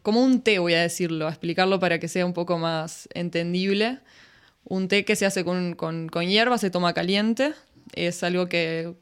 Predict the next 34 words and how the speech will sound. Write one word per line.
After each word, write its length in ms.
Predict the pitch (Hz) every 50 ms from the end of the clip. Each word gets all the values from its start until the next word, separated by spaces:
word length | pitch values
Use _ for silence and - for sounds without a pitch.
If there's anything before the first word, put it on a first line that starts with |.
| _ _ _ _ _ _ _ - -
representa 500 | 190 185 180 165 180 170 190 180 185 180
mucho 340 | 180 185 190 - - 190 170
la, 380 | 170 165 165 160 160 160 - - - -
la 160 | - - 165
cultura 440 | - - 170 175 165 - 190 185 185 180
de 20 |
Uruguay. 680 | 175 165 170 170 175 185 196 208 220 240 254 254 - - _ -
Y 100 | 180 185
después 280 | 185 180 185 196 190
otras 240 | 208 - 190 185 180
tradiciones 800 | 180 180 175 165 175 165 - 202 202 214 220 240 262 269 262 - -
es 140 | 190 175 180
que 600 | - - 180 175 170 170 170 170 165 175 180 180 - _ - - - - _ _ _ - - - - - _ _ _ -
acá, 200 | - 175 165 -
que 80 | - 185
acá 160 | 180 185 190
también 400 | 196 185 190 185 185 185 190 185
por 140 | 185 180 175
ahí 200 | 170 170 175 180
se, 380 | - 185 165 160 165 - -
he 60 | 180
visto 260 | 180 185 175 - 185 175
que 80 | 170 170
se 180 | - 185 180
hace, 240 | 190 190 - 220 175
que 80 | 180 180
es 80 | -
en, 400 | 190 175 175 170 170 165 160 - -
en 200 | - 175 175 175
febrero, 800 | - 180 170 175 175 185 190 196 190 196 202 202 208 214 208 _
que 120 | - 175 175
es 200 | 170 - - - -
el 280 | 160 170 170 165 165 160
carnaval. 680 | 170 160 160 165 165 165 165 175 175 185 226 240